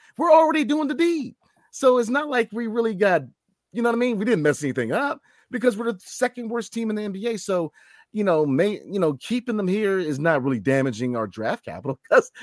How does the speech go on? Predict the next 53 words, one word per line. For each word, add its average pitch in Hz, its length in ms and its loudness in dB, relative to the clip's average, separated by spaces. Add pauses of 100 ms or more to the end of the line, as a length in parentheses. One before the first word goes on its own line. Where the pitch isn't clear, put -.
we're 262 100 0
gonna 226 280 8
get 151 120 4
a 135 60 0
top 135 280 4
five 110 300 -2
pick 233 260 -2 (320)
with 170 180 -2
the 170 80 -6
current 214 260 2
group 208 160 -8
we 202 80 -10
got. 269 320 -4
So 175 260 0 (280)
we 240 100 0
must 226 200 2
as 220 40 -6
well 220 60 -4
just 190 160 -4
keep 196 200 -4
doing 190 200 2
what 180 100 -2
we're 151 60 -4
doing, 185 280 -2 (420)
because, 151 360 4
again, 151 320 2
we're 160 80 2
nine 160 300 2
and 131 120 -2
forty-one. 143 540 -6 (420)
So 147 460 4 (320)
it's 160 160 2
just, 180 260 2
as 160 180 2
far 208 300 2
as 156 160 0
beyond 147 540 2
this 107 180 -6
year, 120 220 -2
I 120 80 -2
don't 120 240 0
know, 113 160 -4
understand 104 460 -6
what 92 180 -16
makes 95 200 -14
sense. 80 240 -16 (240)
Now, 175 140 4
Richaun 202 400 2
Holmes, 202 420 -2
the 143 120 -4
contract's 131 540 -4
not 110 200 0
bad. 71 260 -12